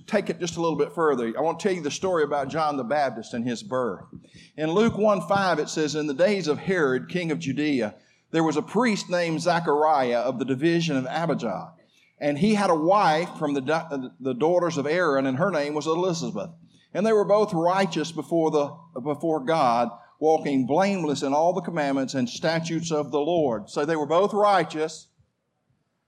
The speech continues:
Say it again, they were both righteous, and they were both blameless. Turn to your neighbor and say, "You're not talking about me." No, you don't have to do that way.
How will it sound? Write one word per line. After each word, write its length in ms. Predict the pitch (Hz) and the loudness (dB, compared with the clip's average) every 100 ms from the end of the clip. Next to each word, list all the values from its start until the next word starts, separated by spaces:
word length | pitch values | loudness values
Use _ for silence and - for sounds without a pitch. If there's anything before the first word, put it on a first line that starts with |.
| _ _ _ | _ _ _
Say 120 | 156 175 | -6 -4
it 40 | |
again, 240 | 190 180 | -4 -6
they 100 | 160 | -4
were 60 | 147 | -2
both 280 | 147 185 208 | 2 2 2
righteous, 600 | 208 180 156 165 156 - _ _ _ _ - _ _ _ _ _ _ - | 2 2 0 -4 -8 -10 _ _ _ _ -20 _ _ _ _ _ _ -8
and 140 | 156 | -6
they 80 | 160 | -4
were 80 | 160 | -2
both 260 | 165 165 | 0 0
blameless. 680 | 170 170 160 127 98 - - _ _ _ _ _ _ _ _ _ _ _ _ _ _ | 0 -2 -2 -6 -10 -18 -20 _ _ _ _ _ _ _ _ _ _ _ _ _ _
Turn 160 | 147 151 | -12 -10
to 40 | |
your 100 | 147 | -8
neighbor 200 | 151 156 | -4 -4
and 80 | 143 | -6
say, 140 | 151 143 | -6 -6
"You're 80 | |
not 180 | 143 151 | -6 -6
talking 180 | 160 160 | -6 -6
about 220 | 160 160 | -6 -6
me." 220 | 175 170 | -6 -6
No, 140 | 131 143 | -6 -6
you 100 | 139 | -6
don't 160 | 110 | -8
have 120 | 123 131 | -10 -10
to 80 | |
do 180 | 120 127 | -10 -8
that 300 | 120 127 113 | -6 -8 -8
way. 140 | 120 | -12